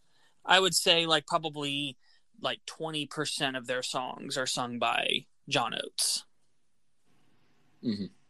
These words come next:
Speaker 1: And obviously, he's a very big component of the background vocals, doing a lot of the harmonies.
Speaker 2: Wow.
Speaker 1: And, um, and so, yeah, he's, he's playing most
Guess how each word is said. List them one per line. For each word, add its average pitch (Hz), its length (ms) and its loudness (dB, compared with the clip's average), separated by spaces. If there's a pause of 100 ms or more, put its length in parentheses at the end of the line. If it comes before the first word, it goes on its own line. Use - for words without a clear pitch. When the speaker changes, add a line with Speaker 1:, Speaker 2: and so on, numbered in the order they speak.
(120)
Speaker 1:
And 135 440 4
obviously, 139 560 2
he's 135 240 -2
a 135 100 4
very 139 340 2
big 135 240 0
component 131 500 -6
of 120 240 -8
the 123 140 -4 (260)
background 151 580 6
vocals, 143 580 4
doing 127 220 0
a 117 60 -2
lot 139 260 6
of 143 60 -2
the 143 60 0
harmonies. 131 880 -4 (1040)
Speaker 2:
Wow. - 340 -4 (500)
Speaker 1:
And, 135 760 0 (100)
um, 113 720 -4 (480)
and 160 100 2
so, 170 80 4
yeah, 160 240 10
he's, 160 460 0 (240)
he's 180 340 2
playing 151 960 -2
most 156 320 4